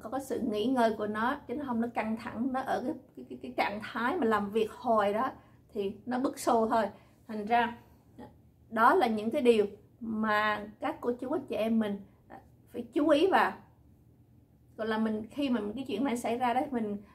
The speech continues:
gọi là, theo dõi cái, cái nó xảy ra thường xuyên không, hoặc là khi nó xảy ra thì nó hay gắn liền với những cái hoạt động gì, những cái lúc gì nó hay xảy ra. Tức là mình chú ý một chút xíu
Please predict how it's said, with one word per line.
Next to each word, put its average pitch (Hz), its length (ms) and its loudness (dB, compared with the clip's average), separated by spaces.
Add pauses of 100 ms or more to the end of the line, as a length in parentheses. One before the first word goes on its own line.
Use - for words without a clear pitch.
(160)
gọi 214 100 -4
là, 208 300 4 (140)
theo 269 320 0
dõi 240 400 0 (140)
cái, 240 460 0 (1300)
cái 277 440 0 (580)
nó 262 220 0
xảy 240 300 0
ra 262 180 4
thường 233 220 -4
xuyên 262 220 -4
không, 277 360 4 (260)
hoặc 208 120 -6
là 196 80 -2
khi 254 140 -8
nó 262 120 -6
xảy 240 340 -4
ra 254 240 0
thì 220 60 -2
nó 226 100 -4
hay 269 240 -2
gắn 285 240 0
liền 226 220 2
với 240 80 0
những 233 140 0
cái 302 80 -6
hoạt - 220 -2
động 214 240 -4
gì, 220 240 6 (320)
những 226 180 -2
cái 294 100 2
lúc 330 260 2
gì 220 140 0
nó 233 100 -2
hay 247 200 -2
xảy 220 180 -4
ra. 247 260 2 (200)
Tức 294 80 -6
là 285 120 0
mình 214 160 -4 (100)
chú 285 180 0
ý 311 200 2
một 277 260 0
chút 285 140 -6
xíu 330 280 -2